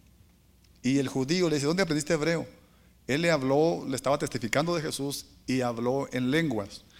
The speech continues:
Y le dijo, "Hebreo, yo solamente sé, sé es-, español y de ese malo de Puerto Rico", dijo él, ¿no? Alabado Dios. "No, dice, tú me hablaste en hebreo perfecto, como hebreo clásico". Dice, "Wow. Y si yo te hablé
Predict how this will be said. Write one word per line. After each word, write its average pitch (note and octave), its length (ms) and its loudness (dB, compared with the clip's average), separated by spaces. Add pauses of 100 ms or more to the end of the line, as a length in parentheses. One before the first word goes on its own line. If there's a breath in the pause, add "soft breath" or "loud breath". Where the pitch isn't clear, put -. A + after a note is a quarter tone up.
(380 loud breath)
Y C#3 100 2
le C#3 80 2
dijo, C3+ 340 -2 (400)
"Hebreo, B2+ 500 0
yo C3+ 220 -2
solamente E3+ 380 -2
sé, E3 320 -2 (300)
sé D3 480 0
es-, B2+ 320 -2
español C3 440 -2
y C3+ 40 0
de C3+ 60 0
ese C#3 120 -4
malo C3+ 260 0
de B2+ 80 0
Puerto A#2+ 300 -4
Rico", C#3 300 -6
dijo A#2+ 260 -2
él, A2 140 -4
¿no? C3 120 -8 (580 loud breath)
Alabado B2+ 380 2
Dios. B2 200 -2
"No, C#3+ 180 6
dice, D#3 160 4
tú G3 120 0
me G3 60 2
hablaste F3 340 2
en D#3 80 2
hebreo C3+ 380 2
perfecto, A#2 640 -6 (140)
como G#2 180 -6
hebreo G#2+ 300 -4
clásico". G#2+ 580 -6 (920 soft breath)
Dice, G#2+ 340 -6
"Wow. A#2 420 -2 (560 soft breath)
Y A#2+ 80 -2
si A#2+ 80 -2
yo C3+ 100 0
te E3 100 0
hablé D3+ 420 2